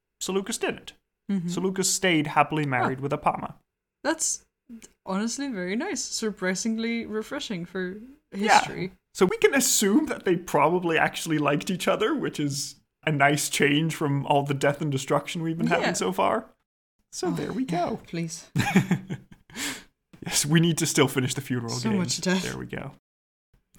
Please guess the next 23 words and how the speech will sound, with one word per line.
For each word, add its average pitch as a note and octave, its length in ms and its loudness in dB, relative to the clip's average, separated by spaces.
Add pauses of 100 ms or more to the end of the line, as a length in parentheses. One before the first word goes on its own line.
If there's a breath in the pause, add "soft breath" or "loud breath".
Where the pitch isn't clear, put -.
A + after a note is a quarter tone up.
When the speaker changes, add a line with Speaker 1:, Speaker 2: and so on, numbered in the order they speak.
(440 loud breath)
Speaker 1:
Yeah, G4 180 0
so D#3 200 0
the E3+ 100 2
two A3+ 240 -2
managed F#3+ 420 0
to E3 100 0
remain D3+ 340 2
married, D3+ 400 2
and C#3+ 160 -8
that - 160 -2
was D3 360 -4 (140)
a D3 60 -2
nice C3+ 480 0
thing. - 380 -2 (720)
And D#3+ 420 4
they E3 160 -2
had D3+ 320 6
several E3+ 420 0
children. E3 580 -2 (440)
One G3+ 300 0
child D#4 640 2 (300)
named C3+ 280 -2
Antiochus, - 840 -2